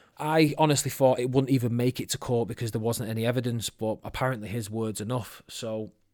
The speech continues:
a court date was set, and let me tell you, I was fucking shitting it because I went in self-represented. Yeah,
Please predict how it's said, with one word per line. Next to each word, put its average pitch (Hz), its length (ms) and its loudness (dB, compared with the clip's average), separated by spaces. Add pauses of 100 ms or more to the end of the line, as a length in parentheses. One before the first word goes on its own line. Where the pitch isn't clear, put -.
(760)
a - 60 -18
court 147 340 2
date 123 240 0
was 110 120 0
set, - 400 2 (220)
and 113 280 -8 (480)
let 131 200 -6
me 127 80 -10
tell 123 340 -4
you, 117 300 -2 (180)
I 113 160 -2
was 107 200 -4
fucking 110 420 -8
shitting - 460 -6
it 104 100 -8
because 107 240 -8
I 107 60 -4
went 117 240 -2
in 107 260 -6 (220)
self-represented. 110 1500 -4 (1500)
Yeah, 101 260 -8